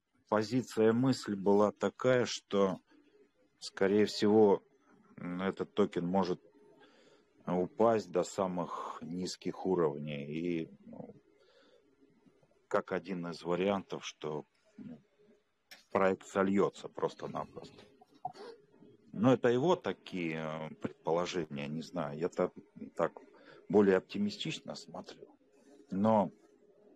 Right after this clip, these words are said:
пока что ещё рановато говорить о чём-либо. Вот. Ну, он так пессимистически, я так послушал его. Ну,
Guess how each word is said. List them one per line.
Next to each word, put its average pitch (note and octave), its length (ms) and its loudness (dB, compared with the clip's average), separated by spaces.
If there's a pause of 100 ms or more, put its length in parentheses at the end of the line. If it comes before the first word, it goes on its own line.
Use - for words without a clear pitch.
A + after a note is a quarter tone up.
(420)
пока A2+ 520 0
что G2+ 420 -2
ещё F#2 440 0
рановато F2+ 680 0 (500)
говорить F2 720 2
о D#2+ 420 -4 (400)
чём-либо. D#2+ 600 -2 (1500)
Вот. - 440 -16 (100)
Ну, A#2+ 440 4
он A2 280 2
так G#2+ 280 0
пессимистически, A#2 840 -2
я F2 60 8
так E2 240 0
послушал F2 640 2
его. E2+ 240 6
Ну, G2 560 2